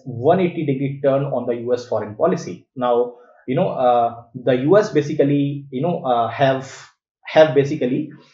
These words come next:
you know, uh, uh, have more accommodative approach, specifically the Israeli interest in the West Bank and the Gaza Strip. You must also understand the two territories, West Bank and the Gaza Strip, was basically, you know,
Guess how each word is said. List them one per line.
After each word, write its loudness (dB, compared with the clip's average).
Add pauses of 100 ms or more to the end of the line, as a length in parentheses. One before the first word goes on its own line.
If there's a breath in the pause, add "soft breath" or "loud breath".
(120)
you -2
know, 0
uh, 0
uh, -6
have 2
more 2
accommodative 2
approach, -2
specifically 0
the 0
Israeli 0
interest 0
in -8
the -2
West 2
Bank 0
and -4
the -4
Gaza -4
Strip. -2 (960 soft breath)
You 4
must 4
also 4
understand 0 (360 loud breath)
the 0
two 0
territories, 4
West 4
Bank 2
and 2
the 2
Gaza 2
Strip, -4
was 0
basically, -2 (160)
you -6
know, -4